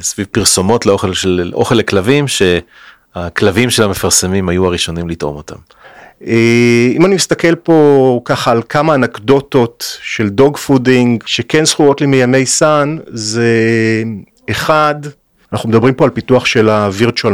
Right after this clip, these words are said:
Speaker 2: Machine, וחלק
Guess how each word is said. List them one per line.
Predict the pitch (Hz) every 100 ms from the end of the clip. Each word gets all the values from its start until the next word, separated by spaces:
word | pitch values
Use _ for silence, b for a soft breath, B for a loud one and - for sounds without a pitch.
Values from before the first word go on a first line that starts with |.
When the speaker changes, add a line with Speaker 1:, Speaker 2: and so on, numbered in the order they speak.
| 95
Speaker 2:
Machine, | - 143 165 190 180 _ _ _ _
וחלק | 101 95 98 107 104 - - - - 156 170 -